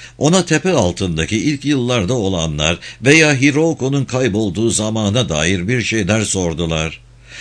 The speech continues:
O zamanın olaylarını ve ilk yüzün medya yıldızları arasındaki çeşitli ilişkileri bildikleri çok açıktı. Maya, Phyllis, Arkady, Nadia, Acheron grubu, Saks hakkında bir yığın soru sordular.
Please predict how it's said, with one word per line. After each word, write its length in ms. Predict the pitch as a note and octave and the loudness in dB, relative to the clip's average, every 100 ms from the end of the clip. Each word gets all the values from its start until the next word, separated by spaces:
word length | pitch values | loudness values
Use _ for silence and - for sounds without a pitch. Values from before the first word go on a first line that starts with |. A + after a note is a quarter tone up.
| - | -8
O 140 | - F#3+ | 0 2
zamanın 520 | F#3 F3 E3+ D#3+ F3+ | 4 2 2 2 0
olaylarını 760 | B2 A#2 G2 F#2+ E2+ D#2 D#2+ F2+ | 0 0 0 0 0 0 0 0
ve 160 | A#2 | 0
ilk 280 | - E3 B2 | 0 -4 -2
yüzün 320 | D3+ B2+ D3+ | -4 -2 -2
medya 380 | A#2+ C#3 B2+ C3+ | -2 -2 0 0
yıldızları 640 | B2 A#2 G#2+ A#2+ F#2 A2 | 0 -2 -2 -2 -2 -2
arasındaki 640 | G#2 F2+ F2 E2+ E2 E2 G#2 | 0 0 -2 -2 -2 -2 -2
çeşitli 460 | A#2 A2+ B2 A#2 | -2 -2 -4 -4
ilişkileri 680 | C3 A2+ A#2 - A2 A#2 G2 | -4 -2 -2 -2 -2 0 0
bildikleri 600 | A2 G#2+ G#2+ - G#2 G#2 | -2 -2 -4 -2 -2 -2
çok 240 | - G#2+ | -2 -4
açıktı. 720 | F2 D#2+ F2+ D#2+ - D#2 D2+ D#2+ - - - - - | -4 -4 -4 -6 -4 -4 -4 -8 -18 -20 -20 -20 -16
Maya, 580 | E2+ G#2 G2 D#2 D2+ D2 - | -2 2 4 2 0 -4 -4
Phyllis, 580 | B2+ A2+ F2+ D#2+ D#2+ - - | 0 2 2 -2 -4 -6 0
Arkady, 800 | G#2 F#2 G2+ F#2 D#2 D2+ D#2 | 0 0 0 0 0 -4 -4
Nadia, 560 | F#2+ G2+ E2 E2 D#2 D#2 - | 0 0 0 -2 -4 -4 -6
Acheron 640 | G#2+ A2+ - A2 F#2+ F#2+ F2 | -4 -2 -2 -2 0 -2 -2
grubu, 500 | E2+ E2 D2+ E2 E2 - - | -2 -2 -2 -4 -4 -10 -2
Saks 400 | - D3 C#3 C3+ | 0 2 0 -2
hakkında 540 | C#3 - C#3 C3+ A#2+ | -4 -4 -2 0 0
bir 140 | D#3 | 0
yığın 360 | D3 A#2 B2+ C3 | 0 -2 -2 -2
soru 300 | - F#2+ G2 | -2 -2 -2
sordular. 680 | F#2 F2 E2 E2 D#2+ D#2+ - | 0 -2 -2 -2 -2 -2 -6